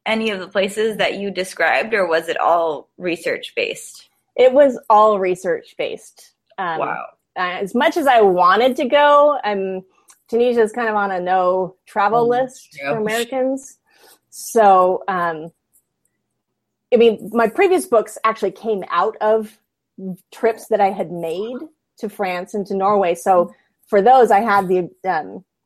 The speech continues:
Speaker 2: you know, the advantage of having been there and see what it looks like. With this, it was just, I mean, to the point where I was like,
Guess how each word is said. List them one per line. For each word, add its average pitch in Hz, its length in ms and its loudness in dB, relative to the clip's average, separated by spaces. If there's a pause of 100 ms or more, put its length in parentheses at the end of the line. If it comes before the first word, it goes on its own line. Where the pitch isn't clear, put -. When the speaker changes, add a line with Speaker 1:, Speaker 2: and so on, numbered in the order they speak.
Speaker 2:
you 202 120 -8
know, 170 120 -4
the 175 80 -4
advantage 196 580 -2
of 170 120 -4
having 170 480 -4 (160)
been 226 220 4
there 160 200 -6
and 170 160 -10
see 196 140 -4
what 160 120 -8
it 143 60 -8
looks 202 200 -6
like. 165 220 -4 (640)
With 214 140 4
this, 247 260 4
it 208 100 -2
was 180 220 -4
just, - 460 -6 (760)
I 202 60 -2
mean, 185 180 -2
to 220 100 -4
the 214 60 2
point 196 200 -2
where 185 80 0
I 175 40 0
was 170 60 -2
like, 151 200 -2